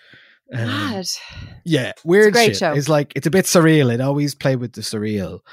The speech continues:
Speaker 1: and I think it continues to do that here. Um,
Speaker 2: Mm.
Speaker 1: but then the standalone anthology episodes have episodes which just do not feature the characters at all.
Speaker 2: Okay.
Speaker 1: Um, so, but they might, they're set in that world.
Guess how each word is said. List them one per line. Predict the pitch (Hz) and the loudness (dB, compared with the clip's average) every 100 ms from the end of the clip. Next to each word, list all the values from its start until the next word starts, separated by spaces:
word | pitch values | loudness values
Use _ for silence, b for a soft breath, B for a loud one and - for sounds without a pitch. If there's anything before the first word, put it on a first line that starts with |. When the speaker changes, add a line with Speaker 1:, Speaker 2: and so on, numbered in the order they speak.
| B B - | B B -8
Speaker 1:
and | 107 | -6
I | 104 | -4
think | 117 107 | -6 -6
it | 104 _ _ | -10 _ _
continues | 117 113 110 104 | -8 -6 -6 -8
to | 92 | -8
do | 101 | -10
that | 98 92 | -10 -12
here. | 92 92 90 - | -12 -12 -14 -14
Um, | 95 98 | -8 -2
Speaker 2:
Mm. | 185 170 156 151 | -2 -2 -4 -6
Speaker 1:
but | 143 | 0
then | 143 | 2
the | 139 | 2
standalone | - 165 160 151 139 | 2 4 4 4 2
anthology | 131 135 127 | 0 -2 -2
episodes | 120 113 107 | -4 -8 -10
have | 104 107 | -8 -8
episodes | 104 110 92 | -8 -8 -8
which | 104 - - | -10 -12 -10
just | 110 - - | -10 -12 -6
do | 110 | -6
not | 104 98 | -4 -8
feature | 101 95 95 90 | -10 -10 -10 -10
the | 90 | -12
characters | - 92 87 87 | -12 -12 -14 -18
at | 92 | -14
all. | 90 82 82 _ b b b b 107 | -12 -14 -18 _ b b b b -10
Speaker 2:
Okay. | 98 143 | -8 -8
Speaker 1:
Um, | 139 - _ | -10 -16 _
so, | - 104 | -14 -12
but | 92 98 | -12 -12
they | 104 | -12
might, | 104 104 - - | -10 -12 -14 -8
they're | 113 | -6
set | - 110 | -4 -6
in | 107 | -8
that | 98 92 | -12 -12
world. | 98 95 90 | -12 -12 -14